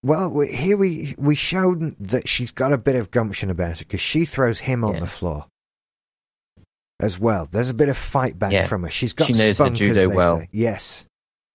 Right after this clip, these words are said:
Speaker 1: Um, even though, I don't know, she was the oldest Bond girl at this point on a Blackman.
Speaker 2: Yep.
Speaker 1: Not, not one of my favourites. I'm being purely,
Speaker 2: Really?
Speaker 1: I'm being purely, I don't know,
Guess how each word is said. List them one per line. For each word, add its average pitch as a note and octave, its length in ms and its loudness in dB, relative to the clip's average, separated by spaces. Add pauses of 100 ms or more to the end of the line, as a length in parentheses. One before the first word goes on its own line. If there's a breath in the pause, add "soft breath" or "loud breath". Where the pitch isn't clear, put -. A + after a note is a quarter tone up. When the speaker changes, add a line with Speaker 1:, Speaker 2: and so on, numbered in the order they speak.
(160)
Speaker 1:
Um, G#2 540 0 (720)
even C3+ 340 2
though, C3 140 -2
I - 160 -8
don't A#2 180 -6
know, G2+ 140 -2
she - 180 0
was E3 220 2
the C#3+ 160 2
oldest D3 480 0 (100)
Bond G2+ 260 0
girl G2+ 280 0
at - 80 -8
this F#2 180 -4
point F#2 340 -4 (520)
on G2 120 0
a F#2+ 60 0
Blackman. F#2 540 -4
Speaker 2:
Yep. F2 240 -2 (540)
Speaker 1:
Not, C3+ 260 -4 (100)
not - 220 -10
one G#2 160 -10
of A#2 80 -8
my G#2+ 140 -8
favourites. F#2+ 600 -8 (1040)
I'm G2 140 -4
being G#2 260 0 (120)
purely, C#3 280 4
Speaker 2:
Really? E2+ 380 4
Speaker 1:
I'm G#2+ 160 -2
being G#2+ 260 0
purely, A2+ 720 0 (1700)
I G2 40 -6
don't F#2 120 -6
know, F#2 220 -4